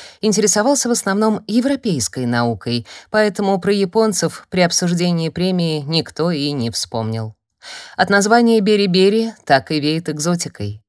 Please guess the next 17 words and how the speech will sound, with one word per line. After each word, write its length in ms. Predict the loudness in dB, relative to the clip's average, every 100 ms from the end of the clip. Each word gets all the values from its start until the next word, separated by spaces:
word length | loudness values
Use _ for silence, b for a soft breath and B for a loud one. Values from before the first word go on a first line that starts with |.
| _
Однако 480 | 0 0 2 0 0
россияне 720 | -2 0 -2 0 0 0 -2
и 40 | -2
другие 460 | -2 -2 -2 -2
европейцы 580 | 0 0 0 -2 -2 -4
хорошо 400 | -2 0 2 0
знают 460 | -2 0 0 0 -4
эту 160 | -4
болезнь 480 | -2 0 0 -2 -4
как 160 | -4 -4
синдром 580 | -4 -2 2 2 2 -6
Корсаковой-Верники. 1200 | -2 0 0 -2 -4 -4 -2 -2 -2 -2 -6 -12 -16 _ _ _ _ _ _
Для 220 | -6 -2
неё 640 | 0 2 0 0 0 0 -4
характерна 760 | -2 2 2 2 0 2 0 -2
фиксационная 960 | -4 -4 -4 -4 -4 -2 -2 0 0
амнезия, 760 | 0 0 -2 0 -2 -2 -4